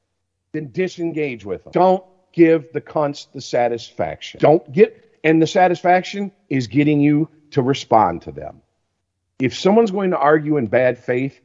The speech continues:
walk away from that argument. Period. End of story. End of fucking story. Stop this doubling down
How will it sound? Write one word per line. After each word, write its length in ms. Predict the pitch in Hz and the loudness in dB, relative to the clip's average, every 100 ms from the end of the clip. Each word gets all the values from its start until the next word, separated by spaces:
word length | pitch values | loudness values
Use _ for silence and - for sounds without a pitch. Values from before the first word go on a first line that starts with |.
| _ - | _ -2
walk 280 | 107 120 110 | 2 2 0
away 200 | 104 110 | -4 -4
from 160 | 98 | -4
that 120 | 92 90 | -8 -6
argument. 300 | 76 69 - | -8 -10 0
Period. 300 | 180 143 98 | 2 2 -2
End 120 | 113 | -4
of 80 | 110 | -4
story. 320 | 147 123 78 | -2 -2 0
End 260 | 170 240 247 | 2 2 2
of 140 | 160 | -2
fucking 460 | - 175 170 165 151 | -2 0 0 -2 -6
story. 380 | - 120 90 - | -4 -2 -2 -8
Stop 360 | - 180 240 | 0 0 0
this 160 | 233 160 | -6 -4
doubling 480 | 143 185 220 233 202 | 0 0 0 -2 -2
down 380 | 196 190 160 | -2 -2 -4